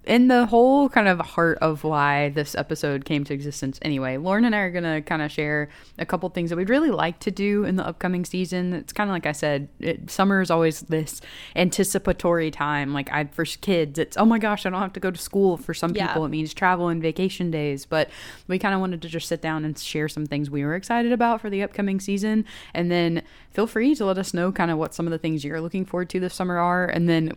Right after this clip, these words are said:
Speaker 1: hopefully in the fall, we can kinda do something similar to this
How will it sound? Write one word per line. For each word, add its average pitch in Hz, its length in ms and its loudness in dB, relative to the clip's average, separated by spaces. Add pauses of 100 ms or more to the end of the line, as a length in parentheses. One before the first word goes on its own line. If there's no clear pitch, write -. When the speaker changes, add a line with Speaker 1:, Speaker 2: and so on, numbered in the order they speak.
(100)
Speaker 1:
hopefully 165 720 0
in 170 100 2
the 165 80 0
fall, 160 400 4
we 170 120 -2
can 170 120 -2
kinda 170 240 -2
do 151 140 -6
something 165 300 -4
similar 156 380 -4
to - 100 -8
this 196 280 -2